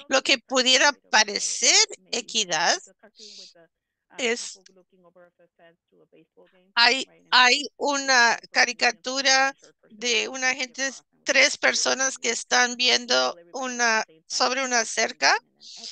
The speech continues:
y que todos tienen la misma caja. La equidad ne-, es-, quiere decir que necesitan más, ah,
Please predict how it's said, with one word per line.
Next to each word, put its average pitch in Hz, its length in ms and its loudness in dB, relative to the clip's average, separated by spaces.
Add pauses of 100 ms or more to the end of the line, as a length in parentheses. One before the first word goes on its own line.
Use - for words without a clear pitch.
(180)
y 254 200 -2
que 226 320 0 (400)
todos 277 480 0
tienen 262 520 0
la 233 200 -2
misma 240 440 -4
caja. 269 520 -2 (280)
La 240 200 -2
equidad 254 560 0 (200)
ne-, 254 140 -4
es-, 220 300 -8 (180)
quiere 294 300 0
decir 254 540 -4
que 285 140 -4
necesitan 240 960 -2 (480)
más, 240 880 -2 (500)
ah, 214 220 0